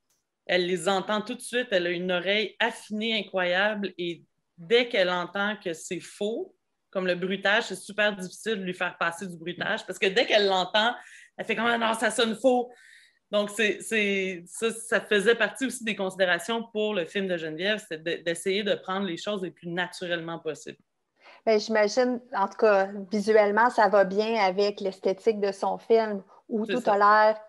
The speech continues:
Speaker 2: très naturaliste, où on a l'impression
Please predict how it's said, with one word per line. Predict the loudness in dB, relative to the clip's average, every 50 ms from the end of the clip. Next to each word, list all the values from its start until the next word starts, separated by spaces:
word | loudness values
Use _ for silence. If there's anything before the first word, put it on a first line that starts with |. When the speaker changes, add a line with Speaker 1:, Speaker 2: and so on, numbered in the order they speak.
| _ _ _ -20
Speaker 2:
très | -2 2 4 4 4
naturaliste, | 4 2 0 -2 -2 -4 -4 0 0 0 2 2 2 2 4 4 4 4 2 0 -2
où | -2
on | 0 0
a | 0 0 0
l'impression | -2 -4 -6 -4 -4 -4 -4 -2 -4 -4 -4 -4 -6